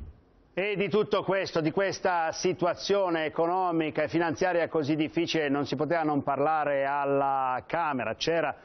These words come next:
tra l'altro il ministro dell'economia Padoan e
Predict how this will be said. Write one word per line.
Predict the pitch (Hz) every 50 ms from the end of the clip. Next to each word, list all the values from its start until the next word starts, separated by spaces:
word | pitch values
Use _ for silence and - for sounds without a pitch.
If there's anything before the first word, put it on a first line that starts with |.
| - - - - -
tra | - 143 143
l'altro | 151 151 151 147 139 - 147 143
il | 143 143 143 143 143 143 139 135
ministro | 135 139 151 156 - - 143 143
dell'economia | 135 135 135 131 131 - 139 135 135 139 147 151 147 139 127
Padoan | - 160 165 170 160 147 123 131 123 120 117 117 117 -
e | - 139 135 135 131 127 127 123 120 113 113